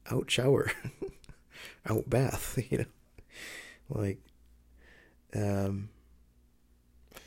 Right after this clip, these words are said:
yeah, it's interesting. It's interesting how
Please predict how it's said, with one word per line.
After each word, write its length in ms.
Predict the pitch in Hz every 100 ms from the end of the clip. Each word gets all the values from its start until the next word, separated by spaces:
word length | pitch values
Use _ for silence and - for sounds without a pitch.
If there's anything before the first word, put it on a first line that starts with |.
| - - - - - -
yeah, 260 | - 101 - - - -
it's 160 | - -
interesting. 500 | - - - 69 - - - - - - - - - - - - - - - - - - - - - - - - - - - - - -
It's 180 | -
interesting 560 | 104 104 101 101 101 101
how 220 | 104 101